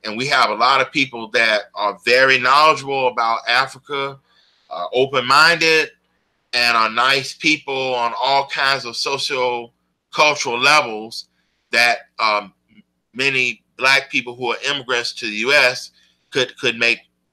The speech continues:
make friends with. Um, so I just kinda wanted to just kinda paint that, um, you know, in general. But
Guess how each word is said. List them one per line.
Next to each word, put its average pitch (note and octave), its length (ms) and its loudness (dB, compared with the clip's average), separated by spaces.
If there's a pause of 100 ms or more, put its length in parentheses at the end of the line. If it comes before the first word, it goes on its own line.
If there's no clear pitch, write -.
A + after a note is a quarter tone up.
make A2+ 240 -4
friends D3+ 440 0
with. E2+ 460 -12 (1120)
Um, A#2 540 2 (540)
so C3+ 380 -2
I D3+ 80 -2
just F#3 240 -8
kinda F#3+ 220 0
wanted F3 320 -4
to C3 80 -20
just D3 400 -8
kinda C3+ 380 -4
paint F3+ 380 -2
that, B2+ 480 0 (560)
um, A2 420 0 (880)
you C3+ 100 -8
know, B2 380 0
in A#2 160 -12
general. C#3 480 2
But A#2+ 220 -2